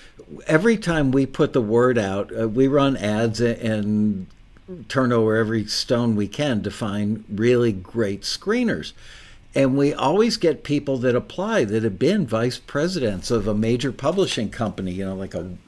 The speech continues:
Warner Chappell or a Sony or whatever, um, or worked at a major label in A and R for seven years, and they wanna be screeners here.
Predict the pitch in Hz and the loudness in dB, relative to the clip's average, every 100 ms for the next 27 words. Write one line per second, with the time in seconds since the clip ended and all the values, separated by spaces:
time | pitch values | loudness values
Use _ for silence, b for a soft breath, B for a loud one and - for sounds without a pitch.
0 | 98 87 92 92 95 - 104 90 - 104 | -10 -6 -6 -6 -6 -6 -4 -6 -4 -6
1 | 104 101 98 - 92 95 101 98 98 98 | -4 -4 -6 -6 -4 -4 -4 -6 -6 -6
2 | 98 101 98 B B B B B - 117 | -6 -6 -10 B B B B B -4 0
3 | 110 110 - 120 104 117 117 131 117 110 | 2 0 0 0 2 2 2 0 -2 0
4 | 110 110 120 110 113 113 113 110 104 110 | 0 -2 -2 -2 0 0 0 0 0 0
5 | 110 107 143 143 - 123 151 127 123 123 | 0 0 0 0 -2 -2 0 2 2 0
6 | 123 117 127 117 120 123 123 120 - - | 0 0 0 0 0 -2 -2 -4 -4 -2
7 | 190 247 220 - 117 107 | 0 0 -2 -2 -2 -2